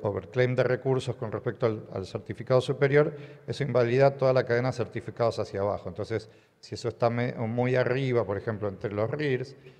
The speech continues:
y, y hay algún error en un certificado, eso invalidaría todo para abajo. Entonces,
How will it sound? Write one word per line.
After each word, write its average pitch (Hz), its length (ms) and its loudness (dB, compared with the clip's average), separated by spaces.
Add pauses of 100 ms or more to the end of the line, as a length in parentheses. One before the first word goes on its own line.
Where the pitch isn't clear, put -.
(360)
y, 104 320 -10
y 110 160 -6
hay 113 160 0
algún 117 280 0
error 120 240 4
en 120 60 0
un 120 120 -2
certificado, 127 600 0
eso 135 120 0
invalidaría 110 640 2
todo 110 180 2
para 92 200 0
abajo. 92 420 -2
Entonces, 104 360 -10